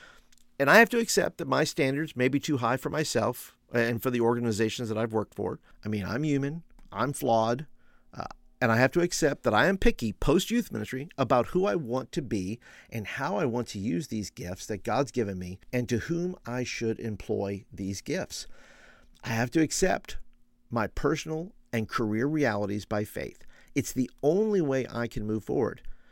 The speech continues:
It's the only way I can find a, a healthy mental life. It's the only way, uh, God willing,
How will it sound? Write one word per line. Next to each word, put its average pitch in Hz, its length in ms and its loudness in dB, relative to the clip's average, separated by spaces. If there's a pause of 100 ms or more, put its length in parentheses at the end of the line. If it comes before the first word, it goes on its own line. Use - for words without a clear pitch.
(100)
It's - 100 -6
the 117 60 2
only 120 120 4
way 143 80 6
I 139 60 4
can 139 160 -2
find 139 340 0
a, 117 300 2
a 110 100 0
healthy 135 460 2
mental 120 600 -2
life. 120 480 -2 (320)
It's - 220 -4
the 110 100 -2
only 135 220 4
way, 123 520 2 (300)
uh, 107 100 -2
God 113 300 6
willing, 110 360 0